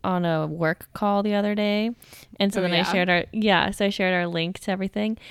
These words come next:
Speaker 1: And now I'm getting a lot of coworkers being like, "Oh, I listen to your podcast."
Speaker 2: Oh.
Speaker 1: And it's so sweet. I'm very happy that people are listening, but I also am like, "I don't remem-, we've done almost fifty of these." And I'm like, "I don't remember what I said. I hope I didn't say anything embarrassing."
Speaker 2: <laughs>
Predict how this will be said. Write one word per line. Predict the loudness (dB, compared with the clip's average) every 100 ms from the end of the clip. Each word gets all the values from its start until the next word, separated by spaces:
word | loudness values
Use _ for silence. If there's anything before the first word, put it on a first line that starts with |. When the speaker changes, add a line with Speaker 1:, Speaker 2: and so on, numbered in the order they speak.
| -20 -6
Speaker 1:
And | -2
now | 0 0
I'm | 0
getting | -2 -2
a |
lot | -2 -4
of | -6
coworkers | -6 -6 -6 -8 -8 -6
being | -6
like, | -6 -4
"Oh, | -4
I |
listen | -2 -4
to | -2
your | -2
podcast." | -2 -6 -6 -6 -6 -4 -6 -6 -6 -6 -2
Speaker 2:
Oh. | 0 2 0 0
Speaker 1:
And | 0 0 -2 -4 -6 -6
it's | -4
so | -2 -4
sweet. | -4 -4 -4 -4
I'm | -4
very | -2 -2 -2 -4
happy | -6 -6 -4 -4
that | -2
people | -6 -4
are | -4
listening, | -2 -6 -6 -6 -4
but | -2
I | 0
also | -2 -6 -4 -2
am | -2
like, | -6 -8 -12
"I |
don't | -8 -8 -4
remem-, | -2 -2 0
we've | 0 2
done | 0 0 -2 0
almost | 2 0
fifty | -2 -6 -4
of | -4
these." | -4 -6 -6
And | -6
I'm |
like, | -6 -4
"I |
don't | -4 -2
remember | 0 0 0
what | -2
I | -4
said. | -6 -4 -2 0 -2 -4
I |
hope | -4 -6 -4
I |
didn't | -6 -6
say | -6
anything | -4 -2
embarrassing." | -4 -4 -4 -2 -2 -2 -4 -6 -4 -4 -4 -4 -6 -8
Speaker 2:
<laughs> | -6